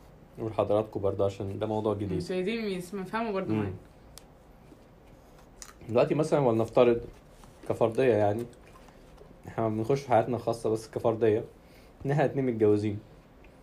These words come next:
Speaker 2: لا، احنا كده بقى دخلنا في خصوصيات، وأنا ست متجوزة.
Speaker 1: كفرضية يعني.
Speaker 2: ماشي.
Speaker 1: عشان السادة المشاهدين بس.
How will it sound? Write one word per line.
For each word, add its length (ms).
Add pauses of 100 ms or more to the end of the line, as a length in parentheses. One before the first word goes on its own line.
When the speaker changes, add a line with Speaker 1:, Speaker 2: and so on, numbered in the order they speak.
(400)
Speaker 2:
لا، 220
احنا 220
كده 340
بقى 360
دخلنا 460
في 200
خصوصيات، 880 (480)
وأنا 340
ست 260
متجوزة. 840 (1900)
Speaker 1:
كفرضية 480
يعني. 320 (560)
Speaker 2:
ماشي. 560 (1200)
Speaker 1:
عشان 360
السادة 280
المشاهدين 460
بس. 160